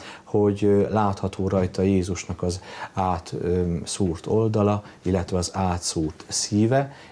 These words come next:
és ennek következtében tényleg meg van nyitva a szíve Jézusnak az emberek irányába.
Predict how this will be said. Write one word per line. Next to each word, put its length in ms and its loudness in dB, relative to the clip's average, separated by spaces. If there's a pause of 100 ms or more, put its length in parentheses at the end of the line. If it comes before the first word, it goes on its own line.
és 160 -4
ennek 300 2
következtében 1120 0 (360)
tényleg 360 2
meg 220 2
van 160 0
nyitva 340 -2
a 60 -2
szíve 600 -2 (240)
Jézusnak 1040 -2
az 100 -10
emberek 500 -4
irányába. 760 -4